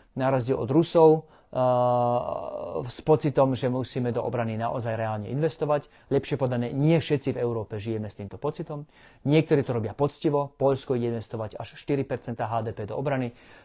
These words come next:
Krajiny Pobaltia okolo troch percent, podobne sú na tom aj, aj Rumuni. A iné krajiny, my ideme, my tento rok investujeme asi dve percentá, a, ale historicky to bolo menej. A nie je veľa tých krajín v Európe, ktoré míňajú, a,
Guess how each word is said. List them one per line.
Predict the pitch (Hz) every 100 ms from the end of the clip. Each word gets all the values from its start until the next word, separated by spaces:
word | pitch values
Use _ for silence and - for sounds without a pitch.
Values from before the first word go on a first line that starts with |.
| -
Krajiny | 120 120 117
Pobaltia | 120 117 - 120
okolo | 117 117
troch | - 135 -
percent, | 127 - 117 110
podobne | 120 120 117 110
sú | 101 - 113
na | 104
tom | 110 -
aj, | 104 -
aj | 104
Rumuni. | 104 160 156 131 - - - -
A | 131 120 120 120 156
iné | 165 156
krajiny, | 139 135 131 127
my | 123 135
ideme, | 143 135 123 113 113
my | 120
tento | 131 131
rok | 117 113
investujeme | 113 - 110 -
asi | -
dve | 117 120
percentá, | 123 - 113 107 104 - - - - _
a, | 113 110 -
ale | 113
historicky | 123 - 120 110 113
to | 107
bolo | 104 98
menej. | 120 143 127 120 _ -
A | 113 110 110 110 101 - _ _ _ _ _ - - - 131
nie | 151 170
je | 160
veľa | 135 127 117
tých |
krajín | 110 117 113
v | 113
Európe, | 110 104
ktoré | 101 107
míňajú, | 104 107 107
a, | 107